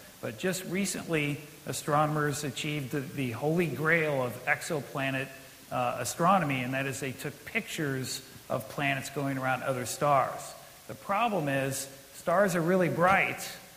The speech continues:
Planets only reflect the star's light, and so they're very dim. And so what they did is they figured out a way to block the star's light, and that reveals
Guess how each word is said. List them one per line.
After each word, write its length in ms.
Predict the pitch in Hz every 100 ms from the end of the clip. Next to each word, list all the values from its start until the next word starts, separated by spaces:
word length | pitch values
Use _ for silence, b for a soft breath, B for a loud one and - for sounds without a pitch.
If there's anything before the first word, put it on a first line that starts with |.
| - -
Planets 400 | 160 165 170 -
only 240 | 165 156
reflect 720 | 139 127 - 143 - - - - - - -
the 80 | 135
star's 460 | - 147 139 127
light, 340 | 135 131 131 139
and 120 | 143
so 180 | 127 147
they're 180 | 147 175
very 280 | 170 170 147
dim. 360 | 117 165 165 123 - - - B B -
And 160 | 135 131
so 160 | 151
what 180 | 151 170
they 120 | 175
did 200 | 165 175
is 100 | 165
they 120 | 160
figured 340 | 151 175 165 156
out 180 | 151 151
a 60 |
way 320 | 147 151 147 143
to 100 | 139
block 680 | 117 143 139 165 196 - -
the 100 | 147
star's 460 | - 139 131 123
light, 400 | 117 117 113 123 - - - - - - - - - - - - - - - - -
and 380 | 143 139 139 143
that 200 | 147 151
reveals 760 | 151 127 147 143 139 135 127